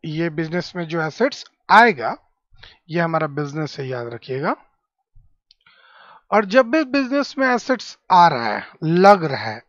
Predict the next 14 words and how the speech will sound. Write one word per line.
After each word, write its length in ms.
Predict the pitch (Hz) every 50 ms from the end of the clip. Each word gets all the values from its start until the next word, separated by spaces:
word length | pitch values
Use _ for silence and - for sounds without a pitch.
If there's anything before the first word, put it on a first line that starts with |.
| -
एसेट्स 480 | 156 160 - - 202 175 - - - - -
वहां 260 | 175 175 180 180 180
खर-, 540 | 170 _ - _ - - 175 175 - _ -
परचेज 640 | 147 _ _ _ _ - 208 220 190 - 262 254 202 160
हो 120 | 147 123
रहा 100 | 113 107
है, 200 | 104 98 98 - _ _ _ _ _ _ - - - _ _ _ _ _
तो 120 | - 196 185
वैसी 400 | 170 190 233 269 254 - 311 294
स्थिति 400 | - - 269 226 208 - 233 226
में 160 | 220 214 208
हम 320 | 190 175 170 160 151 143 - _ _ _ _ -
ऐड 220 | 131 123 123 120 -
करेंगे। 580 | - - 120 123 131 135 160 220 269 - _